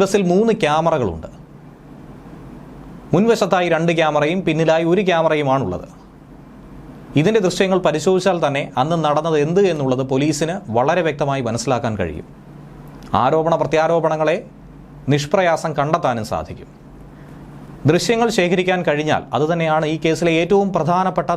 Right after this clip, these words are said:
നിർണായകമായ വഴിത്തിരിവും. പക്ഷേ അത് ഇപ്പോൾ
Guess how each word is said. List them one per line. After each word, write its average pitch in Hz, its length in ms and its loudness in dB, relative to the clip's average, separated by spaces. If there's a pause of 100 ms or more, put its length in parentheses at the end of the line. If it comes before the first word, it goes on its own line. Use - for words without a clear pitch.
നിർണായകമായ 180 640 0 (100)
വഴിത്തിരിവും. 123 420 -2 (680)
പക്ഷേ 165 260 0
അത് 175 140 0 (560)
ഇപ്പോൾ 156 200 2